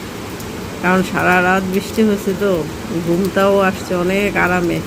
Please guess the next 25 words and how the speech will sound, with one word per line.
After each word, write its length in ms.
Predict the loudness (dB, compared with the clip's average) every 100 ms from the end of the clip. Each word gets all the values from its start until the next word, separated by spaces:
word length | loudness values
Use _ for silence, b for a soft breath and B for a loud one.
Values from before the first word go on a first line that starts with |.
| -8 -10 -6 -4 -2
বৃষ্টি 300 | -2 -2 0
আসলে 240 | 0 0 -2
আমার 220 | 0 -2 -2
ঘুমটা 320 | -2 0 0
অনেক 220 | 0 0 0 0
ভালো 220 | 0 0
হয়। 240 | 0 -2 -6 -10 -12 -10 -10 -10 -10 -10 -10 -10 -8 -8 -6 -6 -6 -6 -8 -8 -10 -10 -10 -10 -10 -10 -8 -8 -8 -6 -6 -8 -8 -6 -6 -4
দেখি 260 | -4 -4 -6 -2
পরিমাণ 320 | -2 0 0 0
বৃষ্টি, 260 | -2 -2 -2
এইরকম 580 | 0 0 0 0 0 0 0
বৃষ্টি 320 | -2 -2 -2 0 2 2 2
অবশ্যই 360 | 0 -2 -2
যে 140 | 0 0
মালয়েশিয়া 540 | 2 2 0 0 0 0
বন্যার 360 | 0 2 2
আশঙ্কা 500 | 2 0 -2 -2 -2 -2
আছে 160 | -2 -4 -4
আর 60 | -2
কি, 100 | -4 -4 -6 -4
কারণ 260 | -2 0 -2 -2
প-, 220 | 2 2 2 2
এই 100 | 2
টাইমটায় 420 | 2 0 0 -2 -2
প্রচুর 240 | 0 0